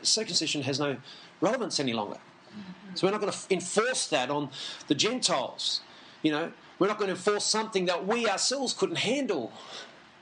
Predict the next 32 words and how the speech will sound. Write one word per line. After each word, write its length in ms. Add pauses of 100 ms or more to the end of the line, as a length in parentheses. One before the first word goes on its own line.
(120)
The 100
yoke 380
of 160
that, 280 (500)
uh, 320
legalism 680
that, 200 (300)
that 180
was 180
so 280
heavy 200
for 160
the 100
Jews 460
that 100
actually, 480 (880)
in 140
the 180
end, 260
the, 180
the 180
Jews, 440
uh, 120
fell 220
away 200
from 180
God 180
altogether, 380
didn't 180
they? 100
They 100
got, 240